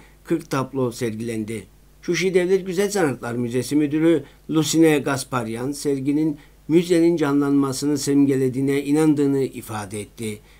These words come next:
Gasparyan, "Şuşi'nin acı, kaybı, umutsuzluğa kapılmak yerine bizi harekete geçmeye ve yeni adımlar atmaya itti. Karşılaştığımız zorlukları aşmaya kararlıyız."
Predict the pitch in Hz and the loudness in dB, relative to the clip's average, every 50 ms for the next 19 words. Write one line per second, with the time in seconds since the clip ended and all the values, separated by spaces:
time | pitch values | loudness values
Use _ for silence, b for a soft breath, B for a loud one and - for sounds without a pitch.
0 | b b - 123 113 107 - - 120 123 113 120 127 139 151 156 156 B B B | b b -10 -8 -8 -8 -8 -10 -10 -8 -6 -4 -4 -2 -4 -4 -6 B B B
1 | - - 233 190 - 160 151 147 151 156 147 - 135 131 127 156 165 165 139 139 | -10 -8 -6 -4 0 0 2 2 2 0 -2 -2 -6 -4 -2 -2 -2 0 0 -2
2 | 139 139 131 143 147 131 131 139 139 135 127 - 127 123 113 117 135 131 131 131 | -2 0 0 -2 -4 -2 -2 -2 -2 -2 -4 -6 -8 -8 -4 -4 -4 -4 -4 -6
3 | 127 123 127 131 131 131 135 135 131 - - 139 131 131 147 160 156 156 B B | -6 -6 -4 -2 0 0 -2 -2 -4 -2 -2 0 2 2 2 0 -2 -4 B B
4 | B B 143 139 127 135 147 131 127 135 135 131 139 135 135 170 170 147 156 143 | B B -2 0 0 0 -2 -2 -2 -4 -4 -4 -4 -2 0 -2 0 2 0 0
5 | 131 - 131 139 135 143 156 156 139 131 127 120 - B B B B B 127 127 | 0 0 -2 0 0 0 0 -2 -2 -2 -4 -4 -6 B B B B B 4 6
6 | 139 185 202 190 165 156 151 147 143 139 139 131 127 - 117 117 117 107 104 107 | 6 6 6 4 2 2 2 4 4 2 0 -2 -4 -6 -8 -8 -8 -8 -10 -12
7 | 104 - - - 110 104 95 - b b b b b - 120 123 123 - 123 131 | -14 -14 -12 -10 -10 -10 -10 -12 b b b b b -6 -6 -6 -4 -4 -4 -4
8 | 127 123 - - 135 143 143 127 120 135 135 139 143 131 131 139 143 143 147 143 | -4 -2 -2 0 2 2 2 2 0 0 0 2 0 0 -2 -2 -2 -2 -2 -2
9 | 131 131 135 139 131 131 131 123 120 - - 85 90 101 101 98 95 98 98 95 | -4 -4 -4 -4 -2 -2 -2 -4 -4 -8 -12 -14 -14 -12 -12 -12 -12 -10 -10 -10
10 | 95 95 - - | -12 -12 -16 -20